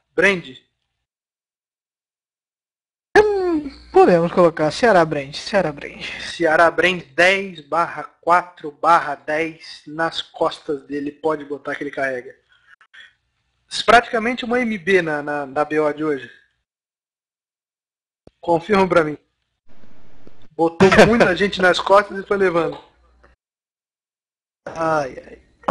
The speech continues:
Speaker 1: E, e pra ressaltar aqui, mister T de Chaco aí, zero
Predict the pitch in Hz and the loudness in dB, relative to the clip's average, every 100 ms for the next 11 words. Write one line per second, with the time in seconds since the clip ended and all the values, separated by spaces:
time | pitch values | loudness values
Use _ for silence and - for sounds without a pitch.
0 | 185 185 185 185 175 170 175 175 190 180 | 0 2 2 2 0 -2 -4 -4 0 2
1 | 214 - 185 - 202 208 - 220 226 175 | 2 0 -2 0 -2 -2 -10 -14 -14 -8
2 | 170 196 - - 190 - - 220 190 165 | -6 -6 -8 -4 -4 -4 -2 -2 -2 -2
3 | - 185 214 - 175 202 170 147 180 196 | -2 -2 -4 -4 -6 -6 -14 -6 0 0
4 | 220 220 214 220 | 0 -6 -12 -14